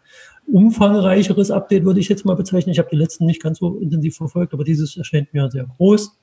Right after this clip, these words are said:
Und zwar gibt es da unter anderem zweiundzwanzig Bugfixes,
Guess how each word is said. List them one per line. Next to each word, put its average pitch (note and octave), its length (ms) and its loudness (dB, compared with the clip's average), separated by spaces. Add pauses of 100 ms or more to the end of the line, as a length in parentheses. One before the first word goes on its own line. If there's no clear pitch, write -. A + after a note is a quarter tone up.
(340)
Und D#3 180 4
zwar D3 460 2
gibt - 240 -2
es C#3 180 0
da C#3 180 2
unter D#3+ 360 0
anderem C#3+ 420 0
zweiundzwanzig D3+ 600 0
Bugfixes, - 800 -2